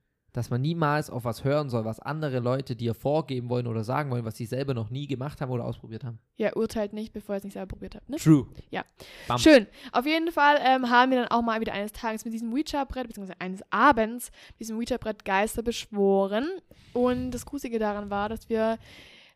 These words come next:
Speaker 2: ähm, ja, dass es da dann zu eben auf einmal kam, dass auf einmal ein Name gedroppt worden ist.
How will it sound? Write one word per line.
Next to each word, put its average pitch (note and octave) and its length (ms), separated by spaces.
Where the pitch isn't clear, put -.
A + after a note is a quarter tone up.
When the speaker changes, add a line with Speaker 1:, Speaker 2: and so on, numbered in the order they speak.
Speaker 2:
ähm, A3 880
ja, A#3+ 200
dass G#3+ 140
es G#3+ 60
da G#3+ 100
dann G#3 220
zu A3+ 100
eben G#3+ 240
auf - 80
einmal G#3 200
kam, G#3 360
dass G3 420
auf - 160
einmal G3 160
ein F#3+ 80
Name G3 320
gedroppt - 440
worden A3 220
ist. - 340